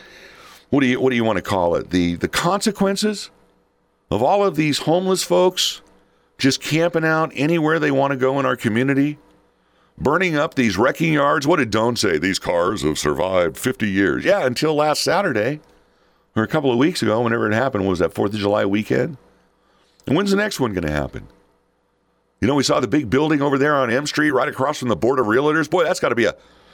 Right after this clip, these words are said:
Board of Realtor moment. Yeah, we're selling new houses here in Merced.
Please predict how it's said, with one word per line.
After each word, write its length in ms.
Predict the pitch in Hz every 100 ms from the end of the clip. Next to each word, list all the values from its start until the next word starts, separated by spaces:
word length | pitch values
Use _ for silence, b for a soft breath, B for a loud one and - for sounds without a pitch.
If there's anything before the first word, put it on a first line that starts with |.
| b -
Board 300 | - 143 131
of 100 | 110
Realtor 380 | 123 123 113
moment. 400 | 107 113 131 170 - _ _ _ _ _ _ _ _ _ _ _
Yeah, 180 | 226 214
we're 80 | 190
selling 300 | - 214 196
new 100 | 131
houses 380 | 123 131 104 92
here 160 | 107
in 60 | 95
Merced. 200 | 92